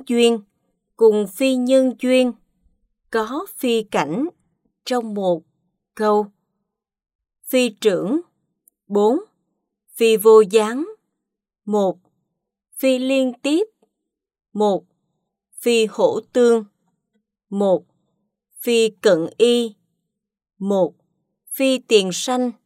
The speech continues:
Hai. Phi hậu sanh. Bốn. Phi nghiệp. Một. Phi quả.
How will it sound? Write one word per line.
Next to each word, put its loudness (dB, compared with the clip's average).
Hai. -2
Phi 0
hậu -2
sanh. -6
Bốn. 0
Phi -2
nghiệp. 0
Một. -2
Phi 0
quả. -4